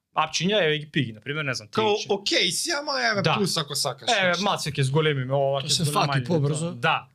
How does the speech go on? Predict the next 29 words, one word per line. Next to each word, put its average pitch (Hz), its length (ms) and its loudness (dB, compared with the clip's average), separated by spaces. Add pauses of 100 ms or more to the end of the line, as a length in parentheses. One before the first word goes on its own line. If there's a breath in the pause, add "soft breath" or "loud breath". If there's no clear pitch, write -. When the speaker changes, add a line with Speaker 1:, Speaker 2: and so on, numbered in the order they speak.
Speaker 1:
ќе - 120 -10
зголемиме 151 480 -2
ова, 160 120 0
ќе 147 120 -14
направиме 135 480 -4
ова, 135 180 -8
ќе 135 60 -12
направиме 127 360 -12
ова 170 180 -10
и 180 40 -8
супер, 147 380 -10
и 170 180 -2
јас 165 120 -8
сум - 160 -18
презадоволен 139 500 -10
од, 120 80 -16
од 131 340 -14
урологот 143 400 -8
кој - 80 -20
што - 160 -8
бев 123 180 -8
јас, 98 180 -20
стварно. - 280 -16 (1000)
Ала 139 160 0
да 120 60 -2
му 110 60 -10
на 104 60 -12
Speaker 3:
Добро. 101 80 -14
Speaker 1:
човекот. 156 380 -6